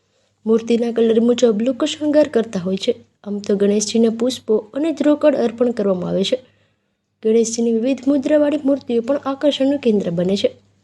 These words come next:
લોકો પોતાની મનપસંદ મૂર્તિની પસંદગી કર્યા બાદ તેમને શણગાર કરે છે. જન્માષ્ટમીમાં ઠાકોરજીના વાઘા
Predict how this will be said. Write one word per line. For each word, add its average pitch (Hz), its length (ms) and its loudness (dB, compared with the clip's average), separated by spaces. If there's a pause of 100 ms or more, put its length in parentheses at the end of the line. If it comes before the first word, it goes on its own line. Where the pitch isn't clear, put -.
(160)
લોકો 208 260 -2
પોતાની 220 400 0
મનપસંદ 226 540 2
મૂર્તિની 233 380 2
પસંદગી 269 500 2
કર્યા 302 300 0
બાદ 254 300 -2
તેમને 226 220 0
શણગાર 262 420 -2
કરે 262 260 2
છે. - 160 -6 (920)
જન્માષ્ટમીમાં 294 880 -2
ઠાકોરજીના 240 680 0
વાઘા 226 400 -2